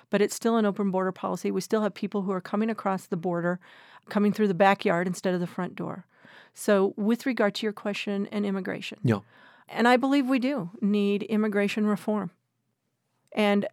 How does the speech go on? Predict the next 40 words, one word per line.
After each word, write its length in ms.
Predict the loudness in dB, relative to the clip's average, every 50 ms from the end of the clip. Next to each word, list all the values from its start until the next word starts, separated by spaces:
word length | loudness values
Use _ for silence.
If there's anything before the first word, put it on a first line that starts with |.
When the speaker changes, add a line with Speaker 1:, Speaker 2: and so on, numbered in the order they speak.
| -4
Speaker 1:
when 220 | -2 0 2 2 4
I 120 | 2 2
talk 220 | 2 2 0 0 2
to 80 | 2
my 120 | 0 0 2
friends 260 | 2 2 2 2 2
in 80 | 2
agriculture, 520 | 2 2 0 0 0 0 -2 0 0 2 2
they 120 | 2 2
will 100 | 0 -2
tell 160 | -4 -4 -2
you 100 | 0 0
the 80 | 0 0
same 280 | 0 -2 -2 -2 -2 -2
thing. 260 | -4 -6 -6 -6 -8 -12 _ _ -20 -20 -20 -20 -20 -16 _ 2
But 120 | 2 2
it 120 | 2 0
starts 360 | -2 0 2 2 2 0 0 0
with 160 | 0 0 0
securing 540 | -4 -6 -8 -6 -4 -2 0 0 0 0 0
our 80 | -2
border. 420 | -2 -2 -2 -2 -2 -2 -6 -8 -10 _ _ _ _ _ _ _ _ _ _ _ _ _ _ _ _ _ _ _ _ _ _ _ _ _ _ -8 -6
Uh, 220 | -4 -4 -4 -6 -8 -8
it 220 | -4 0 4 6
is 180 | 6 6 6 4
a 60 | 2
national 340 | 2 2 0 0 -2 -4 -4
crisis 540 | -4 -4 -6 -6 -6 -6 -10 -10 -12 -14 -12 _
because 280 | -4 -2 -2 -2 -2 -2
of 100 | -2 -2 0 0
all 160 | 2 2 2
of 100 | 2 0
the 80 | 0 0
drugs 340 | 0 2 0 2 0 0 -2
that 100 | -2 -4
are 40 |
coming 260 | -4 -4 -4 -2 -2 -4
across, 360 | -4 -4 -4 -4 -4 -4 -8
especially 480 | -12 -6 -4 -2 -2 -2 -2 -6 -8
fentanyl. 480 | -6 -6 -8 -8 -8 -6 -6 -6 -8